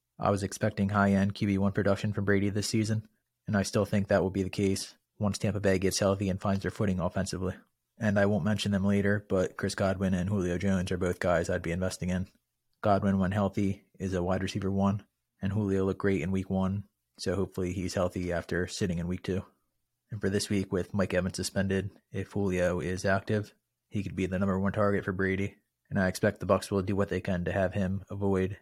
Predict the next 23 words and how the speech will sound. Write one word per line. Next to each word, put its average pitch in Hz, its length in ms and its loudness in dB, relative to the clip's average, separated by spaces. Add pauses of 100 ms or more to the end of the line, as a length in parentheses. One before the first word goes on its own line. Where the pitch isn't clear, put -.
coverage 95 460 -2
from 92 320 -2
Jaire 92 400 0
Alexander. 92 500 -2 (500)
The 107 100 4
other 104 120 2
quarterback, 101 460 2
Derek 101 240 2
Carr, 104 360 4 (360)
under 107 200 0
Josh 107 300 2
McDaniels, 101 640 0
it's 95 160 -6
a 95 100 -2
new 95 220 0
offense 98 380 -2
for 104 160 -4
him, 104 260 0 (540)
but 95 160 0
the 92 60 -2
weapons 98 300 4
are 98 120 4
there, 95 380 2